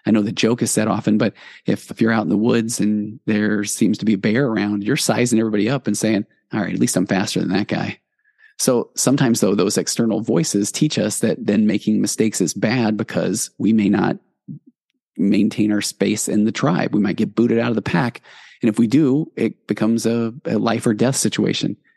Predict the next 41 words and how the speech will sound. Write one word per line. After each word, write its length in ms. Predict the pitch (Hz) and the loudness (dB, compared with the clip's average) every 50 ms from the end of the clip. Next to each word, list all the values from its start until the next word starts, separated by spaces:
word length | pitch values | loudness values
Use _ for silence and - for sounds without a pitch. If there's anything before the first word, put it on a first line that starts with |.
| _ _ | _ _
to 340 | - - - 107 107 113 98 | -4 0 2 4 4 4 2
our 240 | 92 92 98 95 98 | 0 0 -2 -2 -4
primitive 440 | - - - 104 101 98 101 98 113 | -4 -2 0 0 0 0 -2 -2 -2
brain. 360 | - 131 131 - 113 - - _ _ _ - - - - - - _ | -2 0 0 0 -2 -4 -6 _ _ _ -20 -20 -20 -20 -20 -18 _
So 160 | - - 120 | -2 0 2
again, 240 | 117 117 131 135 104 | 2 4 2 2 2
we 140 | 110 113 101 | 2 2 0
will 180 | - - 104 | -2 -4 -6
feel 200 | 104 - 120 117 | -2 0 2 2
like 180 | 110 104 95 - | 2 0 0 0
making 260 | 110 92 - - - | -2 0 0 -2 -2
mistakes 380 | - - - - 120 123 - - | -2 -2 -2 -2 -2 0 -2 -4
is 80 | 139 | -2
bad. 320 | - - 123 123 156 196 - | 0 0 0 2 0 0 0
And 120 | - 131 | 0 0
if 80 | 117 - | 0 2
we 120 | 120 107 | 2 2
are 100 | 107 104 | 2 2
not 220 | 101 104 - - - | 0 -2 -2 -4 -4
perfect, 440 | - 120 117 - 233 - - - _ _ _ | -6 -2 0 0 -2 -2 -4 -10 _ _ _
we're 160 | - - 113 | -6 -4 -2
not 160 | 107 104 104 107 | -2 -2 0 0
good 140 | 120 131 | 2 2
enough. 260 | 151 - - - - _ _ _ _ _ _ _ _ _ _ _ _ - | 2 2 0 -2 -8 _ _ _ _ _ _ _ _ _ _ _ _ 0
And 100 | - 117 | 2 2
over 180 | 117 113 110 107 | 2 2 0 -2
time, 560 | - - - 165 170 135 113 107 107 107 98 - _ _ _ - - | -4 -2 -2 0 2 2 2 2 0 0 -4 -6 _ _ _ -4 -2
and 80 | - | 0
here's 220 | 123 127 131 123 120 | 2 2 2 0 0
what 100 | 113 113 | 0 0
I 80 | 104 | 0
want 200 | 101 107 107 104 | 0 0 -2 -2
to 60 | 107 - | -2 -2
start 220 | - - 82 - | -2 -4 -4 -2
painting 280 | - - 123 110 113 - | -2 0 2 2 2 0
this 120 | - - | -2 -2
picture. 320 | - - 135 - - - | -2 -2 -2 -2 -2 0
Over 180 | - 117 117 117 | 0 2 2 0
time, 600 | 113 - - - 170 196 185 123 107 - - - _ _ _ _ _ _ _ _ _ _ _ _ _ | 0 -2 -2 0 2 2 2 2 0 0 -4 -8 _ _ _ _ _ _ _ _ _ _ _ _ _
those 460 | 127 117 113 117 131 139 139 139 131 | -2 0 2 4 4 2 2 0 -2
voices 680 | - - - 113 127 120 - - - 117 110 110 - - | -6 -4 -2 -2 0 0 -2 -2 -4 -4 -4 -4 -6 -10